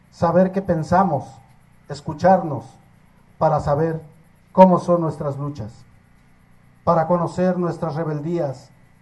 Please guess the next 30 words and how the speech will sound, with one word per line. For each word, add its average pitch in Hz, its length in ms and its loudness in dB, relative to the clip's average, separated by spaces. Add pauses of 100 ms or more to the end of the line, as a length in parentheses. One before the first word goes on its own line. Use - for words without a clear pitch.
y 151 100 -8
aprender 147 640 -2 (580)
de 143 100 0
nuestras 143 360 -2
resistencias. 123 760 -10 (920)
Los 139 200 2
pueblos, 170 640 2 (440)
tribus 180 520 0 (440)
y 139 80 -4
naciones 165 720 -2 (520)
hemos 190 260 4
acordado 190 720 4 (380)
que 170 160 0
esta 190 180 0
asamblea 170 560 -2
a 165 60 0
realizar 156 540 -2
junto 180 360 -2
con 151 140 -2
ustedes 165 560 -8 (240)
el 151 160 -4
primer 170 400 0
Festival 165 440 -4
Mundial 160 440 -4
de 156 80 -4
las 147 160 2
Resistencias 143 680 -6
y 147 60 -8
la 139 140 -2
Rebeldía 135 580 -2